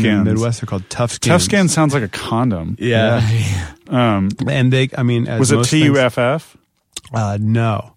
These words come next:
Speaker 1: Oh, that's a blown opportunity right
Speaker 2: Yeah.
Speaker 1: there.
Speaker 3: I was a
Speaker 1: Um,
Speaker 3: husky kid on the
Speaker 1: T U F F
Speaker 3: Huskies.
Speaker 1: S K I N Z would be the way I would go with that.
Speaker 3: I was
Speaker 1: Um,
Speaker 3: on the Huskies marching band, and let me tell you,
Speaker 1: <laughs> Oh, that's
Speaker 3: when
Speaker 1: different.
Speaker 3: it says Huskies and you're husky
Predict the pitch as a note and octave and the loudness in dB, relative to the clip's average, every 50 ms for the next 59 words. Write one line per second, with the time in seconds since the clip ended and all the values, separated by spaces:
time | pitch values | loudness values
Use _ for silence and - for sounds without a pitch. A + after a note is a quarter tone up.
0 | _ - A2+ G#2 F#2+ F#2+ G#2 A2 - - G#2 F#2+ - - _ - B2 G2+ G2 G2 | _ -2 -2 0 0 2 0 0 0 -2 -4 -4 -6 -8 _ -8 -4 -2 0 0
1 | G2+ G2+ G2+ F#2+ F#2 F#2 F2 - G#2 G2 F#2+ F2+ F2+ F2+ F2+ G#2 G2+ G#2 G2+ F#2+ | 0 0 0 -2 -2 -4 -4 -2 -2 0 0 0 -2 -2 -2 -2 -2 0 0 0
2 | - - G#2 G2+ F#2+ - - - - - - - - - - - B2 - A#2+ A#2 | 0 0 -2 -4 -6 -8 -12 -20 -20 -20 -20 -20 -20 -16 -6 0 2 4 4 4
3 | A2 - C3 C#3 C3 - - F3 F3+ F3+ E3 - - - - C#3 C#3 A#2 A#2 A2 | 4 4 4 2 2 2 2 2 4 4 6 4 4 4 4 4 4 4 4 4
4 | G2+ C3+ B2+ G#2 G#2 G#2 C3+ B2+ A2+ A2+ A2+ A2+ A2+ A2 G#2 G2 E2+ F#2 A2 A2+ | 4 2 2 0 0 0 2 2 2 2 0 0 0 0 0 -2 -2 0 0 0
5 | A2+ G#2 F#2+ F#2 F#2+ F#2+ F2+ G#2+ G#2 G2 G2 F#2+ G2 F#2+ G2 G2 F#2+ F#2+ F#2+ F#2+ | 2 0 0 0 -2 -4 -2 -2 0 0 0 0 -2 -2 -2 -2 -2 -2 -2 -4
6 | F#2 G2 F#2 F#2 F#2+ F#2 F#2+ F#2+ F#2+ F#2 F#2+ - - _ - - _ - - - | -4 -4 -4 -4 -4 -4 -4 -4 -4 -4 -4 -6 -10 _ -20 -20 _ -20 -20 -20
7 | _ _ _ _ _ - B2 A#2+ A#2+ A#2+ A2+ B2+ B2 B2 A2+ G2+ F#2+ A#2 A2+ - | _ _ _ _ _ 0 2 4 4 4 4 4 2 2 0 0 -2 -2 -4 -2
8 | - A2+ G2+ F#2 G2+ F#2+ G2 - - F#2+ F#2+ F2+ E2+ E2+ D#2+ D#2 D#2+ D#2+ - - | -4 -4 -4 -2 -2 -4 -4 -4 -4 -6 -6 -4 -4 -6 -6 -8 -10 -10 -12 -10
9 | - F#2+ F2+ E2+ D#2+ - - G2 G2+ G#2 A2 A2 - - G#2+ G2+ F#2+ E2+ D#2+ - | -8 -6 -6 -6 -6 -8 -8 -6 -2 0 0 0 0 -2 -2 -2 -2 -2 -4 -4
10 | G#3+ F#3+ - E3 C3 B2+ B2+ C#3+ C#3+ - A#2+ B2 C3+ C#3 C#3 C3+ F#2+ G2 A2 A#2+ | -6 -2 0 2 2 2 2 2 0 2 2 4 4 4 4 2 2 0 0 -2
11 | A2+ - - - B2 A#2 A2+ - - - A2+ A#2 A2+ - - - C3 C3+ C#3 C#3+ | 0 0 0 2 2 2 2 0 -2 -2 -2 0 0 -2 -2 0 0 2 0 0
12 | C#3+ - - G#2+ G2+ G2+ G2+ G2+ F#2+ F#2 G#2 G#2 - - - C3+ C3+ C#3+ D3 | -2 -4 -4 -2 -2 -2 -2 -2 -2 -4 -4 -4 -6 -6 -4 -4 -4 -4 -4